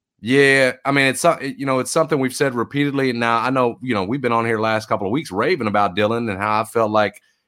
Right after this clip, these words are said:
you know, he's part of the D N A in this team, and how you felt like, you know, at some point you can't move off of him. Uh, even talked about,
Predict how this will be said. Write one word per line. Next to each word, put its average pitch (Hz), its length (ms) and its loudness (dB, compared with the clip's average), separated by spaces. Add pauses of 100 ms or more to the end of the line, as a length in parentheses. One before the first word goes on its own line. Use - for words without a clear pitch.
you 104 60 -2
know, 101 100 4
he's 117 160 0
part 110 180 4
of 98 60 0
the 98 60 -4
D 110 220 2
N 107 100 0
A 131 180 2
in 131 100 0
this 127 160 -2
team, 135 380 -4
and 98 80 -4
how 90 80 -6
you 92 120 -10
felt 104 220 -6
like, 98 160 -8 (260)
you 95 100 -4
know, 95 100 2
at 92 100 -2
some 117 180 0
point 117 260 0
you 92 60 -10
can't 120 280 0
move 104 220 0
off 131 320 2
of 123 220 0
him. 120 140 -6 (380)
Uh, 101 180 0
even 131 200 0
talked 151 220 0
about, 139 260 2